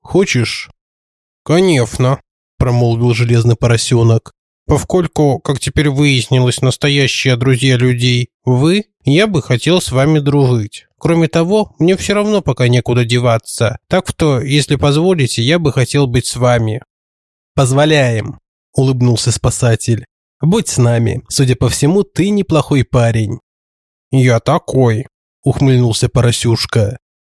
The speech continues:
Присоединившись к автоботам, он добавил: «Всё-таки я рад, что в конце концов выяснилось, кто есть кто.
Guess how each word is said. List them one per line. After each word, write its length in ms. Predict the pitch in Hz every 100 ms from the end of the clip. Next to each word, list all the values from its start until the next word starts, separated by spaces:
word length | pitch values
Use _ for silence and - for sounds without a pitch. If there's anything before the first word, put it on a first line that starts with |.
| _ -
Присоединившись 880 | 175 - 147 123 123 123 113 123
к 60 | -
автоботам, 640 | 123 - 110 135 160 143
он 140 | 131 113
добавил: 640 | 117 110 110 104 104 98 - _ _ _ _ _ _
«Всё-таки 640 | - - 202 135 - 120 - -
я 240 | 135 160
рад, 160 | 190 190
что 180 | - 123
в 80 |
конце 320 | - 131 135 139
концов 440 | 135 131 180 170
выяснилось, 640 | 127 165 170 135 123 113 -
кто 240 | - 135
есть 280 | 120 120 -
кто. 400 | - 131 120